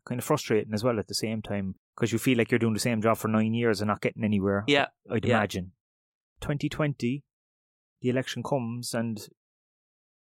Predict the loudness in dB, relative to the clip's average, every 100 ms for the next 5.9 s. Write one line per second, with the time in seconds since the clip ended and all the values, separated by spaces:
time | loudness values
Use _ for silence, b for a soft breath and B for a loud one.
0 | _ _ -4 0 4 6 6 4 2 2
1 | 2 2 4 4 6 4 0 -2 -4 0
2 | -2 0 -2 0 0 0 -2 -6 -6 _
3 | _ -4 -2 0 4 4 4 -2 -8 -8
4 | -2 2 2 2 2 0 -2 0 0 0
5 | -2 -4 -2 -4 -4 0 0 0 -4